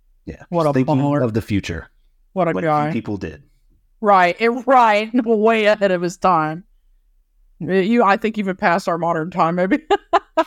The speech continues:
Speaker 1: Yeah, yeah. There's still, still, still not a lot of, uh, forward thinking.
Speaker 2: Right.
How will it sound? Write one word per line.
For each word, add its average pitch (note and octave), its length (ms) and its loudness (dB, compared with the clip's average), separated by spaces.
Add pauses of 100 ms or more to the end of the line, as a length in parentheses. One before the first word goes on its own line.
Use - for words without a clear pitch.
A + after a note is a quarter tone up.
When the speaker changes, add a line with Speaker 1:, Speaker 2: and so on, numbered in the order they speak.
(220)
Speaker 1:
Yeah, B3 300 0
yeah. G#2 300 -4
There's A2+ 200 -4
still, A#2+ 220 0
still, F#3+ 360 0
still G3 260 0
not C#3 160 2
a A#2+ 80 0
lot G#2+ 200 2
of, F#2+ 160 -2
uh, F#2+ 140 0
forward G#2+ 400 -2
thinking. G#2+ 360 -4
Speaker 2:
Right. F#3 580 0